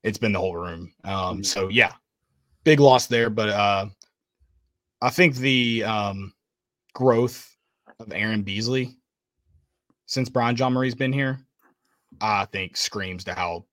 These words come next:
Speaker 1: how good he was.
Speaker 2: Okay.
Speaker 1: Um,
Speaker 2: Yeah.
Speaker 1: and I think there's some young guys that have come along. We haven't seen that. A lot of guys are young still, so we haven't seen their full growth. Um, I think it's a room that really, really struggled last year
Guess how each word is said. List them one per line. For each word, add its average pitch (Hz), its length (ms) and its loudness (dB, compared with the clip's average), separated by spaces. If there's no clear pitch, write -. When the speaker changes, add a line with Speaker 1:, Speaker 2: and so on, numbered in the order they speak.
Speaker 1:
how 104 120 -6
good 92 240 -8
he 80 80 -14
was. - 380 -16
Speaker 2:
Okay. 127 140 -8
Speaker 1:
Um, 95 340 -6
Speaker 2:
Yeah. 87 80 -10
Speaker 1:
and 120 100 -2
I 127 60 2
think 147 160 4
there's 151 160 6
some 139 120 2
young 123 200 2
guys 117 180 0
that 110 100 -2
have 104 120 -8
come 107 200 -4
along. 95 420 -4
We 120 100 -2
haven't 110 160 -4
seen 107 160 -6
that. 98 200 -10
A 131 60 -4
lot 127 160 4
of 117 80 2
guys 107 160 2
are 95 80 -12
young 92 380 -6
still, 101 480 -2
so 113 100 -6
we 113 40 0
haven't 101 140 -4
seen 95 280 -10
their 98 100 -6
full 104 220 -8
growth. 87 420 -10
Um, 104 200 0
I 113 60 2
think 151 140 6
it's 131 100 0
a 131 60 0
room 117 560 -2
that 104 420 -2
really, 131 460 4
really 123 260 0
struggled 117 380 -2
last 107 320 -2
year 120 180 -6